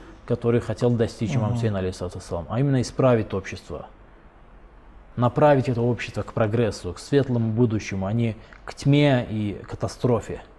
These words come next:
Speaker 1: То есть эти моменты нужно учитывать. С одной стороны, имам Хусейн, алейхиссалату вассалам, ожидал, прекрасно знал о том, что эти люди предадут ему, его.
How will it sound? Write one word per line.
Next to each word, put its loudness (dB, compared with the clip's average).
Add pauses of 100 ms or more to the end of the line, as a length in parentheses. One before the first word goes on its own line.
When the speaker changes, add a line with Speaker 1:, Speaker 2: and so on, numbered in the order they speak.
(1500)
Speaker 1:
То 0
есть 0
эти 4
моменты 6
нужно 8
учитывать. 0
С -4
одной 8
стороны, 0 (120)
имам 0
Хусейн, 2
алейхиссалату -2
вассалам, -4 (1000)
ожидал, 8
прекрасно 2
знал 4 (1200)
о -2
том, 2
что -2
эти 0
люди 4
предадут 0
ему, 0
его. 2